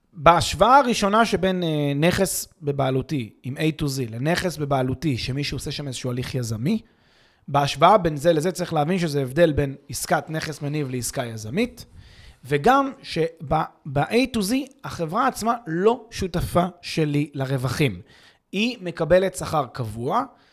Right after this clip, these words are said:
שכר טרחה או דמי, דמי שירותים, כן, דמי ניהול או, או whatever, איך שלא מכנים את זה, היא מקבלת את אותם דמי ניהול,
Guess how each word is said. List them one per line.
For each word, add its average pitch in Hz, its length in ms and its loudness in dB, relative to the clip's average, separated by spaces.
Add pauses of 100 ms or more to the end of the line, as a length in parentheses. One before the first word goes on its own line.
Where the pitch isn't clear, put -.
(140)
שכר 170 420 2
טרחה 180 640 2
או 135 320 -6
דמי, 147 640 0
דמי 147 140 -2
שירותים, 143 480 2
כן, 139 360 -2
דמי 143 240 0
ניהול 151 300 2
או, 127 40 2
או 123 280 -6
whatever, 151 360 0
איך 143 120 -10
שלא 143 200 -2
מכנים 143 380 -2
את 240 80 0
זה, 269 80 2 (400)
היא 156 80 -8
מקבלת 175 380 4
את 156 40 -6
אותם 151 300 -2
דמי 151 200 -4
ניהול, 147 340 -2